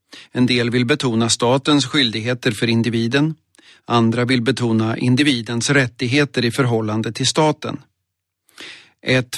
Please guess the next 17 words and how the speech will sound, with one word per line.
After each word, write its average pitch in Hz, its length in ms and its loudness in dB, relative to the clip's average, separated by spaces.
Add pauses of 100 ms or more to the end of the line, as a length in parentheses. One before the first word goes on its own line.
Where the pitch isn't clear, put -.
för 123 180 2
samhällsuppdraget 123 1160 2
fruktbart 147 720 0
sätt 104 260 -4
att 107 160 -10
tänka 135 420 0
om 120 200 2
relationen 120 680 -2
mellan 120 280 0
stat 113 440 0
och 120 80 0
individ 127 600 2 (300)
handlar 113 480 0
om 110 160 -2
våra 113 300 -2
bästa 123 540 -2
jag. 123 520 -2